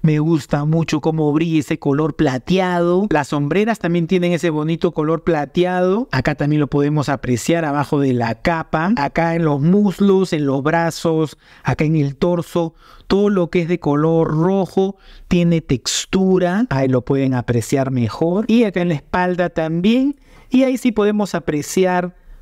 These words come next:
todos esos detalles de musculatura,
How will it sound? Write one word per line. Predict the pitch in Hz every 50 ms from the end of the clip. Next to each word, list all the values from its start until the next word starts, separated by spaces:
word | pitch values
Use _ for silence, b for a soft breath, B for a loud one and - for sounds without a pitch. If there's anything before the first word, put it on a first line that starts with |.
| - -
todos | - 185 185 180 175 165 -
esos | 180 165 - 190 175 160
detalles | 156 143 139 - 165 160 165 165 151
de | 143 143
musculatura, | 135 135 127 110 - - 151 143 135 135 127 127 - - 202 214 214 214 190 190 185 202 240 269